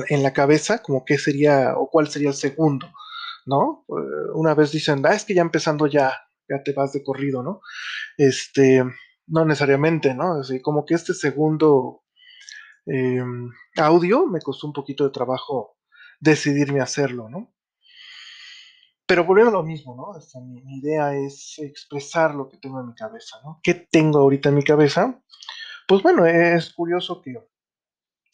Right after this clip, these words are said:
que hay personas que se sorprendan que, que se me olviden las cosas, ¿no? Hay, hay quienes me preguntan, "Es que ¿cómo se te pueden olvidar las cosas, no? Es que tienes muy buena memoria,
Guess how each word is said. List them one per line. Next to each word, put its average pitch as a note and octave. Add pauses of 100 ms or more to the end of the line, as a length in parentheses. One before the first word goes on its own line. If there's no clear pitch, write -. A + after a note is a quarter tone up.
(180)
que D3+
hay D3
personas D3
que -
se -
sorprendan C3+ (920)
que, C3
que -
se -
me C3+
olviden C#3+
las C#3
cosas, A#3
¿no? G3+
Hay, D3+
hay C#3
quienes C3+
me B2
preguntan, C#3+
"Es G#3
que -
¿cómo G3+
se -
te -
pueden D3+
olvidar C3
las C3
cosas, C3
no? C#3
Es E3+
que -
tienes E3
muy D3+
buena C#3+
memoria, B2+